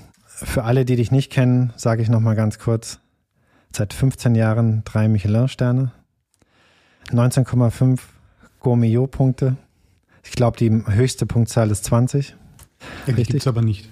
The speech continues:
Speaker 2: wird nicht vergeben.
Speaker 1: Wird nicht vergeben,
Speaker 2: Nee.
Speaker 1: also auch die höchste
Speaker 2: <laughs>
Speaker 1: Punktzahl. Und seit, äh, zwei Jahren Bundesverdienstkreuzträger, was ich wunder-, wunderschön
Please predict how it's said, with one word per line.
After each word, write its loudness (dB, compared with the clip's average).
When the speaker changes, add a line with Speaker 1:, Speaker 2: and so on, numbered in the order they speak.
Speaker 2:
wird 0
nicht -4
vergeben. -2
Speaker 1:
Wird 0
nicht 0
vergeben, 0
Speaker 2:
Nee. 2
Speaker 1:
also 2
auch 2
die 0
höchste 0
Speaker 2:
<laughs> -2
Speaker 1:
Punktzahl. 0
Und 4
seit, 0
äh, 2
zwei 0
Jahren 4
Bundesverdienstkreuzträger, 0
was -2
ich -4
wunder-, 2
wunderschön 0